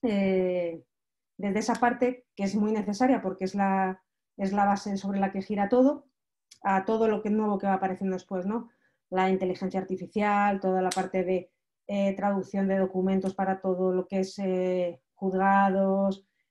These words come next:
eh, bibliotecas, bueno, para todo eso que al final eh, tenemos un montón de documentos en papel todavía, aunque parezca increíble, y hay que conseguir no solo digitalizarlos, sino que el contenido esté disponible de una manera, eh, que nos resulte fácil de, de acceder a ella.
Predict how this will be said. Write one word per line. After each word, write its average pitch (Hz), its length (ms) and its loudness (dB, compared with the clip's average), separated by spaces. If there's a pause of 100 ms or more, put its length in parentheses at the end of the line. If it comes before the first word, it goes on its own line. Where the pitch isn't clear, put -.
(100)
eh, 180 380 0
bibliotecas, 196 1040 0
bueno, 190 220 -2
para 180 240 -2
todo 202 220 -2
eso 196 200 -8
que 208 60 -8
al 190 100 -4
final 208 360 -4 (480)
eh, 190 320 0
tenemos 190 280 -4
un 208 80 -2
montón 208 260 -2
de 202 120 0
documentos 196 540 -2
en 196 100 -2
papel 196 280 -2
todavía, 214 480 0
aunque 202 220 -4
parezca 190 260 -4
increíble, 247 560 0 (520)
y 208 400 -2
hay 202 100 2
que 202 120 -4
conseguir 214 600 -2 (760)
no 233 180 4
solo 285 200 4
digitalizarlos, 233 840 2 (460)
sino 214 340 -2
que 208 80 -4
el 196 80 -2
contenido 214 400 0
esté 262 160 2
disponible 240 640 2
de 208 120 -4
una 220 140 -2
manera, 214 560 -4
eh, 196 200 -8
que 190 80 -4
nos 190 140 0
resulte 190 360 -8
fácil 180 340 -10
de, 170 460 -4
de 160 220 -6
acceder 170 340 -6
a 151 140 -6
ella. 139 220 -12